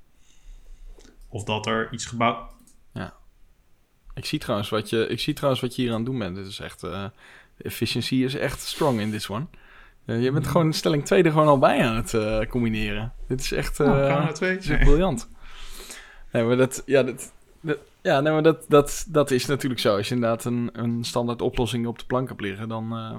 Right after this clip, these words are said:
Speaker 2: dan, dan is de, de, de keuze om die, eh, in te zetten natuurlijk snel gemaakt. Eh, maar ik heb zelf, eh,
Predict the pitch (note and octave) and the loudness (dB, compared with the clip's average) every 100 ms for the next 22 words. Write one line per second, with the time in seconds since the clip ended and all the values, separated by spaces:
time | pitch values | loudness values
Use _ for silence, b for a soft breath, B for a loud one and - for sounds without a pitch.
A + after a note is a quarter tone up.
0 | - A#2+ A2+ A2 G2 B2 A#2 G#2+ G2+ - | -12 -6 -4 -4 -6 -6 -4 -4 -4 -4
1 | B2 G#2+ A#2+ A#2 A2+ A2 A#2 A2+ A#2 A#2+ | -4 -4 -4 -4 -4 -6 -6 -6 -4 -2
2 | A#2+ A#2+ A#2+ A#2+ A#2+ A#2 - B2 A#2+ B2 | -2 -2 -4 -2 -2 -4 -4 -4 -2 -2
3 | A#2+ B2 A#2+ B2 A#2+ - A#2+ A2+ A#2+ A2 | -2 -4 -8 -6 -8 -4 -4 -2 -2 -4
4 | - - B B B B B B B _ | -6 -20 B B B B B B B _
5 | - B2 B2+ B2+ - D#3 D#3+ E3+ - _ | 0 4 4 2 2 4 6 4 -2 _
6 | _ _ _ - C#3+ C#3 C3 D#3+ D#3+ - | _ _ _ -2 0 2 2 4 4 2
7 | C3 A#2 A#2 A#2+ A#2 | 2 2 4 2 0